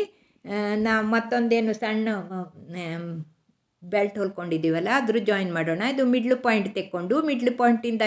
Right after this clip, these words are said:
ಎರಡೂ ಕಡೆ ನಾಲ್ಕು ನಾಲ್ಕು ಇಂಚಿಗೆ ಒಂದು ಗುರ್ತ, ಮೂರು ಇಂಚಿಗೆ ಒಂದು ಗುರ್ತ, ಎರಡೇ ಗುರ್ತ ಮಾಡ್ಕೊಂಡೆ.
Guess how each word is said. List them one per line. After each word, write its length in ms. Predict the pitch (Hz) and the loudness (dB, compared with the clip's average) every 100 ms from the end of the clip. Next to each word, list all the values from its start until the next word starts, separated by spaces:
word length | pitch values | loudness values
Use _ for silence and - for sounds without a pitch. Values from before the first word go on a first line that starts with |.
| 214 | 4
ಎರಡೂ 200 | 202 208 285 | 4 4 2
ಕಡೆ 260 | 277 208 220 226 - _ 202 | 2 2 2 -2 -10 _ -2
ನಾಲ್ಕು 360 | 208 226 233 | 2 2 2
ನಾಲ್ಕು 240 | 254 262 269 | 0 0 2
ಇಂಚಿಗೆ 300 | 226 226 220 | 0 0 -2
ಒಂದು 220 | 196 180 | 0 -2
ಗುರ್ತ, 300 | 180 175 - 247 320 | 0 -2 0 2 2
ಮೂರು 240 | 320 302 285 | 2 2 4
ಇಂಚಿಗೆ 340 | 240 220 220 | 4 2 -2
ಒಂದು 200 | 202 180 | -2 -2
ಗುರ್ತ, 260 | 160 165 - 294 | 0 0 0 0
ಎರಡೇ 280 | 339 262 233 | 2 2 4
ಗುರ್ತ 300 | 233 233 - 208 | 4 2 0 -6
ಮಾಡ್ಕೊಂಡೆ. 560 | 247 254 165 156 156 | -4 -4 -6 -4 -2